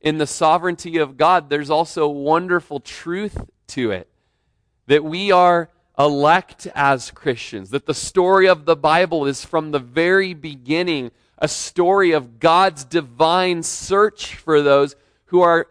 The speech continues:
hiding from their maker. And you remember that from two weeks ago, the Gospel Family series on Sunday morning, how when we saw the first marriage after it had stumbled and fallen out of its divine roles and it, in, in the divine law of God, uh,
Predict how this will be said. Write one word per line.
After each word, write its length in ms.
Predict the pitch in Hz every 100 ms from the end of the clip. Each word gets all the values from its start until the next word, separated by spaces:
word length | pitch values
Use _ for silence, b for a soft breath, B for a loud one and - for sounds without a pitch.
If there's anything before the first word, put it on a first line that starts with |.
| _
hiding 460 | - 185 226 233
from 240 | 208 208 202
their 120 | 202
maker. 480 | 196 233 - 170 120
And 140 | 135
you 80 | 175
remember 320 | 202 190 220
that 240 | 180 151 -
from 220 | 170 170
two 180 | - 202
weeks 240 | 220 -
ago, 180 | 156 135
the 120 | 131
Gospel 440 | 123 160 185 -
Family 480 | 165 170 170 190 165
series 400 | 135 143 123 120
on 140 | 135 131
Sunday 380 | - 160 165
morning, 340 | 156 170 175 110 _ _
how 160 | 143 165
when 80 |
we 100 | 175
saw 260 | 170 - 185
the 160 | 160 156
first 480 | - 196 208 -
marriage 640 | 175 170 180 196 151 135 117 _ _ -
after 400 | 160 202 196 190
it 80 | 160
had 180 | 151
stumbled 640 | 123 - 170 180 196 156 131
and 140 | 127
fallen 400 | - 160 180 165
out 180 | 156 165
of 140 | 135
its 200 | 127 - _ _ -
divine 420 | 139 131 160 160
roles 720 | 135 123 139 160 165 127 113
and 140 | 123 127
it, 160 | 120
in, 340 | - 123 123 117
in 180 | 127 127
the 60 |
divine 640 | 117 127 113 147 156 156 139
law 640 | - 120 127 151 165 147 120
of 220 | 127 113
God, 320 | 123 123 113 - _ _ -
uh, 360 | 123 120 117